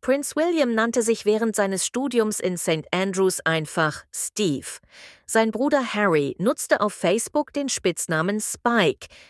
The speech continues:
wie ihn Freunde nennen. Dieses Profil wurde später aus Sicherheitsgründen gelöscht. Harry und Meghan schlüpften ebenfalls in Kostüme, um unerkannt zu bleiben. In der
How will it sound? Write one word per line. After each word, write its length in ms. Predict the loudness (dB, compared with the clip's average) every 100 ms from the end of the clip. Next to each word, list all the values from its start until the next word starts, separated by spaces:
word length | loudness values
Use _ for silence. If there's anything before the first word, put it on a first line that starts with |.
| _ -4
wie 120 | -2
ihn 160 | -2
Freunde 440 | -4 0 2 2 0
nennen. 400 | 0 -2 -4 -8 _ _ _ _ _ _ -4
Dieses 300 | 0 0 -2
Profil 500 | -2 0 0 -2 2
wurde 200 | 2 2
später 460 | 0 -2 0 0
aus 200 | 0 -2
Sicherheitsgründen 920 | -2 0 0 0 -2 -2 -2 -2 -2 0
gelöscht. 640 | 4 4 2 -2 -8 -12 _ _ _ _ 0
Harry 380 | 2 2 0 0
und 240 | -2 -2
Meghan 400 | 0 2 2 0
schlüpften 520 | 0 -2 -4 -6 -8 -2
ebenfalls 580 | 0 0 -2 0 0 0
in 140 | -4 -2
Kostüme, 640 | -2 -2 -2 0 2 0 -4 -12 0
um 180 | 2 2 -2
unerkannt 560 | 0 0 -2 -4 -2
zu 140 | -4 0
bleiben. 440 | 2 0 -2 -8 _ _ -20 -20 -20 _
In 220 | 0 2
der 260 | 2 2